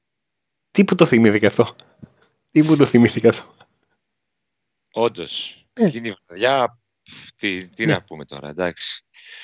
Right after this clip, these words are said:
Speaker 2: Ε, να που έτσι το ποδόσφαιρο φέρνει και τις δύσκολες στιγμές, φέρνει και τις καλές, γι' αυτό και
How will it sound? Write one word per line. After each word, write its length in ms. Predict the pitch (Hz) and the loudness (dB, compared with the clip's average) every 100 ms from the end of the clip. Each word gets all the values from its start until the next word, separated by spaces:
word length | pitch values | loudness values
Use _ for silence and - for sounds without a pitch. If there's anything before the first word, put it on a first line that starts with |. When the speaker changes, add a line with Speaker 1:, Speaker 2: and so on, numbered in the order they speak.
| - - _ _ _ | -20 -20 _ _ _
Speaker 2:
Ε, 420 | - 170 170 170 170 | -2 2 4 4 2
να 200 | 175 180 | 0 -4
που 260 | - 170 175 | -2 0 2
έτσι 260 | 180 - | 2 -2
το 80 | - | -10
ποδόσφαιρο 1000 | 101 98 120 - 147 160 160 160 156 156 147 _ _ _ _ 107 | -8 -4 -4 -4 -4 -2 0 -2 -2 -6 -8 _ _ _ _ -20
φέρνει 560 | - 139 139 131 120 107 104 98 95 92 | -8 -4 -4 -6 -10 -12 -12 -12 -14 -10
και 120 | 135 | -10
τις 140 | 107 | -8
δύσκολες 340 | 101 131 - 104 | -6 -4 -4 -6
στιγμές, 300 | - 98 120 | -6 -8 -6
φέρνει 160 | 123 | -6
και 60 | 113 | -6
τις 100 | 110 | -6
καλές, 240 | - 113 | -2 0
γι' 60 | 139 | 0
αυτό 680 | 131 - 143 143 143 139 123 - - - - | -4 -2 0 0 0 -2 -6 -12 -20 -20 -8
και 260 | - 131 | -2 0